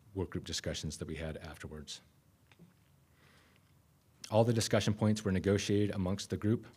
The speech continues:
to develop a shared understanding of the common challenges and needs being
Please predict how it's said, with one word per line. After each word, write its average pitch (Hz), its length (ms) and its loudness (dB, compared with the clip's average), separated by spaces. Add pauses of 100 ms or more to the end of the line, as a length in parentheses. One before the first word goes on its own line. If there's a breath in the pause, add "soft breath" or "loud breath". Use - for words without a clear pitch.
(360 soft breath)
to - 60 -18
develop 90 300 0
a 82 40 -8
shared 95 380 4
understanding 104 680 0
of 87 60 -4
the 80 80 -6
common 85 320 -2
challenges 98 560 2
and 85 240 -4
needs 107 320 0
being 101 320 2